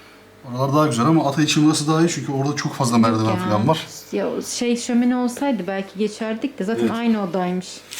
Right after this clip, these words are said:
Speaker 1: Bakalım
Speaker 2: Değişen
Speaker 1: şömine
Speaker 2: bir şey
Speaker 1: olursa
Speaker 2: yok.
Speaker 1: o tarafa geçeceğiz.
Speaker 2: Oda da gayet geniş yani gördüğünüz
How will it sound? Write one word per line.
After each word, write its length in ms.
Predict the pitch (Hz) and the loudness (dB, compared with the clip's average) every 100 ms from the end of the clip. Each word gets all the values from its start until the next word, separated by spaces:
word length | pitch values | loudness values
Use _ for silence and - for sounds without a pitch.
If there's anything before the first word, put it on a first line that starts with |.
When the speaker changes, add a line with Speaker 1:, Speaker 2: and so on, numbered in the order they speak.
| - - - - - | -4 -2 -2 -4 -10
Speaker 1:
Bakalım 240 | - 226 | -6 -2
Speaker 2:
Değişen 200 | 214 220 | 0 0
Speaker 1:
şömine 160 | 214 208 | 0 0
Speaker 2:
bir 40 | |
şey 80 | 226 | 2
Speaker 1:
olursa 220 | 233 208 196 | 2 2 0
Speaker 2:
yok. 140 | 117 113 117 | -4 -8 -14
Speaker 1:
o 40 | |
tarafa 200 | 117 104 110 | -10 -8 -8
geçeceğiz. 160 | 101 | -4
Speaker 2:
Oda 200 | 202 247 | 0 0
da 60 | 254 | 0
gayet 520 | 269 269 262 277 - | -2 -2 0 -2 -2
geniş 380 | 262 269 269 - | 2 2 0 -4
yani 300 | 214 196 180 | -4 -2 -2
gördüğünüz 540 | 202 190 180 196 190 | -2 -2 -2 -4 -4